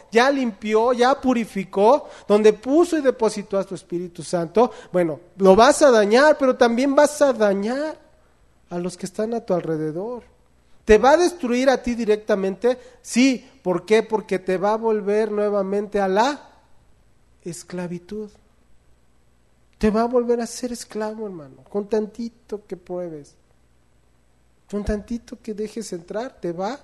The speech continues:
esclavizar, pero también va a dañar a los que están a tu alrededor. Y vas a dañar también esa obra que Dios hizo en ti, hermano.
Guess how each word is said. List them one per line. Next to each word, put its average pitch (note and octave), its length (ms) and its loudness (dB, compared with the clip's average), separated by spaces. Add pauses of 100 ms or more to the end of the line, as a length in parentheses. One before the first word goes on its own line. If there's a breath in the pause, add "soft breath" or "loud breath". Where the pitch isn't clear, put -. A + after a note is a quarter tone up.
(1400)
esclavizar, D#3 680 -12 (440)
pero F#3+ 260 -6
también G3 640 -6
va G#3 120 -6
a G#3+ 60 -6
dañar F#3 580 -8 (420)
a D#3 120 -10
los D3+ 260 -12
que - 80 -18
están D#3+ 480 -12 (500)
a D#3 80 -14
tu D3 160 -12
alrededor. C3+ 600 -12 (2000)
Y F3 100 -8
vas A3 240 -4
a C4 60 0
dañar A#3 500 -6
también B3 720 -12
esa C4 280 -8
obra C4 280 0
que A#3+ 180 -6
Dios B3+ 280 -4
hizo C#4 180 -4
en C4+ 140 -6
ti, D#4+ 360 -6 (200 soft breath)
hermano. C4+ 800 -2